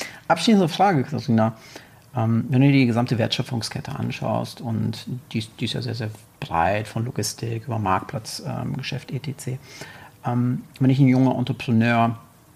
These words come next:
bin, der, der in, in diesem gesamten Segment, in dem ihr euch jetzt tummelt, vielleicht in den nächsten Jahren, mm, ein tolles neues Produkt entwickeln möchte, wo glaubst du,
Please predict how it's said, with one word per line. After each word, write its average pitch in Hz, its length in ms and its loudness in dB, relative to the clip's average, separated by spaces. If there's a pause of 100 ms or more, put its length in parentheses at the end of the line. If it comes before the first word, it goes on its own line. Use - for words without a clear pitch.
(400)
bin, 127 540 6
der, 110 480 6
der 110 520 0
in, 113 140 0
in 117 120 0
diesem 110 220 2
gesamten 110 560 4
Segment, 107 640 0
in 117 120 -2
dem 107 240 0
ihr 107 160 0
euch 110 200 0
jetzt - 260 -6
tummelt, 107 540 4 (380)
vielleicht 107 260 -2
in 120 80 -2
den 110 100 2
nächsten 107 360 0
Jahren, 104 580 4 (320)
mm, 113 460 -2 (400)
ein 113 140 -6
tolles 110 320 -2
neues 110 220 -2
Produkt - 400 -6
entwickeln 113 520 -2
möchte, 113 480 -4
wo 117 80 -4
glaubst - 460 0
du, 127 360 6